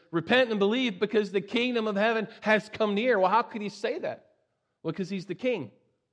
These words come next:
And where the king is, there's a kingdom. The king was near.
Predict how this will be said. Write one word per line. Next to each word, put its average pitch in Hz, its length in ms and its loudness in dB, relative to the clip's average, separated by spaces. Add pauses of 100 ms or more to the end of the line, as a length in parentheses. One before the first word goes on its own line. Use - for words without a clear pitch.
(1080)
And 143 100 -6
where 165 120 -2
the 160 60 -4
king 233 400 -6
is, 139 240 -4
there's 156 200 -10
a 156 40 -12
kingdom. 131 640 -8 (1800)
The 135 80 -8
king 202 400 2
was 170 220 0
near. 165 520 -2